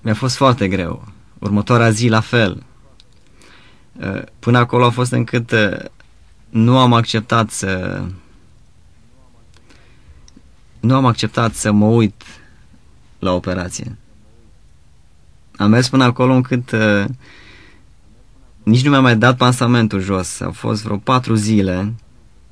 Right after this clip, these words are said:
când am zis: "Nu, dacă Dumnezeu m-a vindecat, eu nici măcar nu mă mai uit acolo. Nu, nu mai dau pansamentul jos, Dum-, sunt vindecat."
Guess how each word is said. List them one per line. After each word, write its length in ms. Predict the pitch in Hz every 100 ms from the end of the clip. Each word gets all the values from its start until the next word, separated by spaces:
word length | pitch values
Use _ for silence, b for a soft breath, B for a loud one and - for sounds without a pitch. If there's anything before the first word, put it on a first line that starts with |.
| - - -
când 220 | - 113
am 20 |
zis: 140 | 117
"Nu, 180 | 123 139
dacă 240 | 104 104 95
Dumnezeu 420 | 101 98 98 104
m-a 120 | 117
vindecat, 760 | 120 120 110 - 90 92 - -
eu 100 | 104
nici 140 | 120
măcar 400 | 135 127 - 131
nu 100 | 127
mă 80 | 131
mai 200 | 139 143
uit 200 | 156 127
acolo. 420 | 101 - 92 92
Nu, 260 | 95 143 135
nu 180 | 107 147
mai 160 | 139
dau 160 | 104 101
pansamentul 580 | 95 92 - 101 104 98
jos, 300 | 107 123 123
Dum-, 260 | 110 107
sunt 260 | - - 143
vindecat." 600 | 165 165 165 110 -